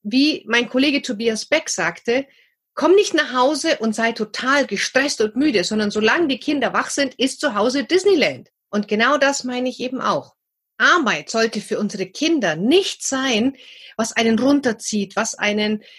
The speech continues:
demotiviert, was, ja, anstrengend ist, sondern versuch, das Thema, das du arbeitest, mal einen neuen Rahmen zu geben, die Kinder irgendwie mitzunehmen. Weißt du, meine Kinder sind da motiviert, weil sie wissen, hey,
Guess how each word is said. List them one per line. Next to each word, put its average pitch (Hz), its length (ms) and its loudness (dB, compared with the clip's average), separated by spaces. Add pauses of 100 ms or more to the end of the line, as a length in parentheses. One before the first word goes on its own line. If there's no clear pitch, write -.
(340)
demotiviert, 247 880 2
was, - 440 -4
ja, 277 300 -2 (140)
anstrengend 190 720 0
ist, 254 360 0 (280)
sondern 254 240 4
versuch, 294 440 -2
das 233 220 -8
Thema, 311 520 0 (140)
das 262 220 -4
du 294 120 -4
arbeitest, 262 580 0
mal 233 160 -2
einen 226 160 -2
neuen 233 260 0
Rahmen 262 480 0
zu - 180 -8
geben, 160 380 -8 (180)
die 254 120 -10
Kinder 339 340 4
irgendwie 254 220 0
mitzunehmen. 233 440 -2
Weißt 262 140 -6
du, 277 40 -6
meine 277 220 0
Kinder 277 240 -2
sind 262 120 -2
da 262 60 2
motiviert, 262 520 0
weil 254 80 4
sie 240 120 -2
wissen, 302 280 -2 (440)
hey, 381 440 2